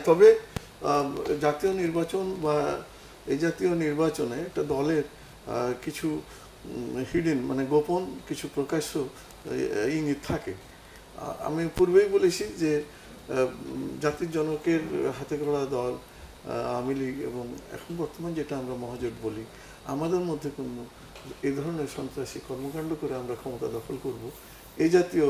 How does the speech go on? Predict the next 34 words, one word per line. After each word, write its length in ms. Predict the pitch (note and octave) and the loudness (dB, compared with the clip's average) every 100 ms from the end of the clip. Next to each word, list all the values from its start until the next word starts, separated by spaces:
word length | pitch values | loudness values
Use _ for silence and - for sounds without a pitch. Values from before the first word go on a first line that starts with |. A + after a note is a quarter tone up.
| C3+ | 4
আমরা, 220 | C3+ C3 | -2 -2
আমাদের 360 | C3 C3 B2 B2 - | -2 -2 -6 -8 -8
চিন্তাভাবনা 540 | B2+ A#2+ A#2 A2+ A#2 | -8 -8 -8 -8 -8
নাই। 160 | B2+ G2+ F#2 - - - - - - | -6 -8 -12 -16 -20 -20 -20 -20 -6
এটা 220 | - G3+ G3 | 2 4 4
আমরা 220 | G3 F#3+ | 4 6
দেখেছি 500 | F3 E3+ E3+ F3+ F3 - - D3 | 6 6 4 0 -2 -8 -16 0
জিয়াউর 200 | D#3 D3+ | 4 4
রহমান 240 | D3+ D3+ | 4 -2
সাহেবকে 360 | C#3+ D3+ C3 D3+ | 0 0 0 -2
হ্যাঁ 200 | C3+ C#3+ | -2 0
না 80 | D3 | 0
ভোট 260 | C#3 C3+ C3 | 0 -2 -2
করে 180 | C3+ C3+ | 0 0
আসতে, 360 | B2+ - - B2+ - - - | -2 -6 -6 -6 -8 -20 -6
এরশাদ 280 | - C#3 F3 | -4 2 2
সাহেবকে 400 | - D#3+ D3+ D#3 | 2 0 0 -2
হ্যাঁ 180 | C#3+ C3+ | -2 -2
না 160 | C#3 C3+ | -2 -2
ভোট 180 | B2+ - | -2 -2
করে 220 | C3+ B2+ | -2 0
আসতে 380 | A#2+ A#2 - B2+ A#2+ - - - - - | -2 -4 -6 -6 -6 -12 -20 -20 -20 -8
বা, 260 | B2 B2 A2+ - - - - - | 0 0 0 -6 -16 -20 -18 -4
উম, 580 | A#2+ A2+ B2 A#2+ A#2+ A#2 - B2 | -2 -2 -4 -4 -6 -8 -6 -4
আ, 920 | A#2 A2 A2+ - - - - - C3+ C3+ | -2 -2 -6 -10 -20 -20 -10 -2 0 4
জাতির 280 | D3 F3 E3 | 4 4 2
জনকের 380 | F3 E3+ F3 E3+ | 2 4 4 4
দল, 280 | D3 C#3+ C3+ - - - - | 6 6 2 -2 -14 -18 -6
আ, 140 | - - - - - | -4 -4 -10 -12 -6
বা, 200 | G#2 B2 - A#2+ A2+ G2+ - | -2 -2 -2 -8 -8 -8 -8
কি 60 | C3+ | -2
বলে 300 | C3 B2+ B2+ | 0 2 2
যে, 240 | B2+ A#2 A2 | 2 -2 -2
আ, 180 | A#2 | -4